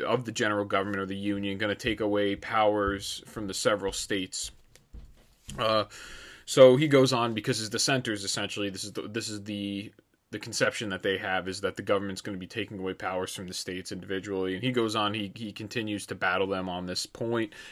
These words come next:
as Hamilton has before him. The author, he begs the question, and I quote, "Whether any part of the powers transferred to the general government be unnecessary and improper." So that's, that's the question. And then he explains. And I quote,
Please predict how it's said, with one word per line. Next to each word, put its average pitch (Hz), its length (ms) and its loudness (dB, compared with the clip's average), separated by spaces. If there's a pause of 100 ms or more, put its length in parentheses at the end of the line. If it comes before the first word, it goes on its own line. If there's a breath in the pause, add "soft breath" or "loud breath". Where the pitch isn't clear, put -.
(120 loud breath)
as 104 380 4
Hamilton 104 460 -2
has 95 200 -2
before 98 400 -6
him. 87 240 -10 (480 loud breath)
The 117 200 6
author, 131 340 8
he 120 100 2
begs 139 320 6
the 127 80 2
question, 123 560 4
and 104 160 2
I 104 80 8
quote, 110 300 4
"Whether 135 320 8
any 175 240 0
part 185 240 4
of 156 100 -2
the 123 80 0
powers 135 380 6
transferred 127 500 0
to 120 80 -4
the 107 80 0
general 117 320 2
government 113 400 2
be 113 180 -4
unnecessary 117 600 2
and 101 80 0
improper." 95 460 -4
So 107 120 -2
that's, 113 260 -2
that's 110 200 2
the - 60 -18
question. 175 580 4 (420 loud breath)
And 127 80 0
then 151 120 6
he 139 40 6
explains. 110 640 -2 (840)
And 135 160 6
I 120 60 6
quote, 113 320 6